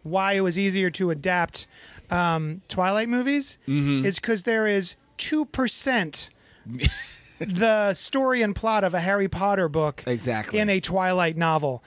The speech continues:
Speaker 1: There
Speaker 2: Right.
Speaker 1: is plenty of room to put everything that happens in the Twilight books on screen and then have a, a couple of minutes extra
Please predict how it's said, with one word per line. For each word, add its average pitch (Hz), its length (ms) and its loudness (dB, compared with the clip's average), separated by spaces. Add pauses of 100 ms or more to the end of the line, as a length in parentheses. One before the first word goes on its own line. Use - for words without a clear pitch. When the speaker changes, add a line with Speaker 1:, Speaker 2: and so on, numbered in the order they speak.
(100)
Speaker 1:
There 240 260 0
Speaker 2:
Right. 254 60 2
Speaker 1:
is 214 80 -2
plenty 302 520 0
of 233 160 0
room 196 540 0 (440)
to 190 180 0
put 247 260 -2
everything 247 400 0
that 240 100 4
happens 208 340 2
in 220 100 2
the 214 100 2
Twilight 208 440 0
books 170 260 -2 (100)
on 208 220 2
screen 202 520 0 (320)
and 208 140 2
then 214 280 0 (240)
have 202 200 0
a, 202 200 0
a 202 60 -2
couple 220 280 0
of 202 60 4
minutes 202 240 2
extra 160 540 0